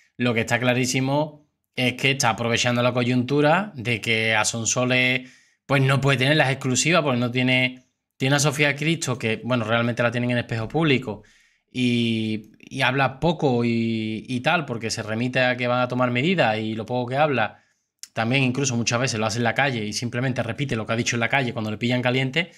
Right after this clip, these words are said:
y, y no tienen la posibilidad de, de sacar ninguna exclusiva. Y bueno, traen a una ex amiga, ex amiga de Bárbara Rey,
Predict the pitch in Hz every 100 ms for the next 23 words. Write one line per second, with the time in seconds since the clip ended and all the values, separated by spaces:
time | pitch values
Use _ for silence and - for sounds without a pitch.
0 | - - _ _ _ _ _ 139 139 131
1 | 123 120 - 143 139 139 151 160 139 127
2 | 131 139 120 135 127 120 120 135 139 127
3 | 131 - 127 117 127 120 120 117 117 120
4 | 123 123 123 131 135 135 131 120 131 135
5 | 139 143 139 147 165 165 180 165 160 185
6 | 180 180 185 175 190 196 185 - - -
7 | 151 - 151 151 220 196 151 165 - _
8 | _ _ _ - 127 - 135 156 170 151
9 | 143 143 147 147 147 147 165 196